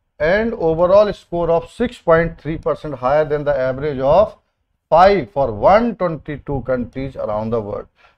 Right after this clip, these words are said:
पूरी दुनिया में जो एक सौ बाईस देश हैं उनका एवरेज जो आ रहा है उससे ज़्यादा तो भैया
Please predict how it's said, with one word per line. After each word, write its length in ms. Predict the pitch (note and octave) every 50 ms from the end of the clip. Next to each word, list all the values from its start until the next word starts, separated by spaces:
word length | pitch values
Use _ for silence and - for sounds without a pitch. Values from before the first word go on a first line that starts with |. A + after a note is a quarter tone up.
| _ -
पूरी 200 | D3 E3 F3 F3+
दुनिया 400 | C#3 D3 D3 D#3 E3 F#3 F#3+ F#3+
में 320 | F3+ D3+ D3+ D#3+ E3 F3 E3+ _ _ _ _ _ _ _
जो 260 | A#2 A2 C#3+ E3 E3+ F3
एक 160 | D#3+ D3 D3+
सौ 140 | - F3 D#3
बाईस 340 | A#2+ B2 C#3 D#3+ F3+ F#3
देश 280 | D#3+ D3 D3+ D3 - -
हैं 60 | D3 C#3+
उनका 360 | C#3 C3+ B2 C#3 C#3 C#3+ D3 C#3+ C#3+ _ _ _ _ _ _
एवरेज 400 | B2 B2 C3 C#3 E3+ F#3+ F#3+ D3+
जो 120 | C3+ D3+ D3
आ 120 | C#3+ C3+
रहा 140 | B2+ B2+ B2+
है 60 | C3
उससे 280 | B2+ B2 - _ C3+ A#2
ज़्यादा 460 | G2 F#2+ - A#2 A#2+ A#2+ B2 B2+ C#3 C3+
तो 140 | - B2
भैया 380 | G2+ G#2 G#2 G#2 A#2+ C3 D3 D#3